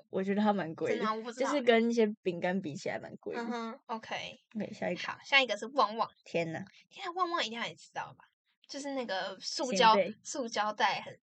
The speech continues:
Speaker 2: 塑胶袋很薄的那个，
Speaker 1: 哦。
Speaker 2: 就是它的袋子很薄，很好撕开。
Speaker 1: 袋子很薄，傻眼，这是什么？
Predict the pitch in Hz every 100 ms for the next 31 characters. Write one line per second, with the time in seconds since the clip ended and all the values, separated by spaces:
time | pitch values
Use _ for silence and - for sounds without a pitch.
0 | _ _ _ - 247 226 226 208 196 135
1 | 190 175 190 185 185 - _ - 277 285
2 | 226 262 220 220 175 - 185 123 - 202
3 | 220 - - 277 - 294 220 196 202 170
4 | - 196 - _ _ - 214 214 392 220
5 | 214 - - 440 427 226